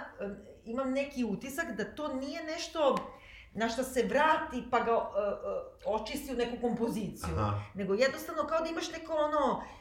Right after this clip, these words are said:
Speaker 1: e, pogotovo što se pojavio taj motiv stalno kao njenog noćnog pušenja na prozoru,
Speaker 2: Mhm.
Speaker 1: e,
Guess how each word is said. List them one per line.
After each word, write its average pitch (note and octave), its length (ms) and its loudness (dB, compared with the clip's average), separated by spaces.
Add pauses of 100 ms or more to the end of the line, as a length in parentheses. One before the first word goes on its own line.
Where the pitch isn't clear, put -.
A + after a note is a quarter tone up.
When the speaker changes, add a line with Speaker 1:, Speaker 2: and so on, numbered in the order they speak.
(140)
Speaker 1:
e, F#3+ 420 0
pogotovo A#3 320 0
što D#4 100 -6
se C4 160 -6
pojavio B3+ 360 4
taj C4 200 0
motiv B3+ 420 0
stalno B3 600 2
kao B3 220 4
njenog A#3+ 260 0
noćnog A3+ 400 -2
pušenja G#3+ 400 -4
na D#3+ 160 -4
prozoru, A#3 720 -2
Speaker 2:
Mhm. F#2+ 200 0 (380)
Speaker 1:
e, G3 420 4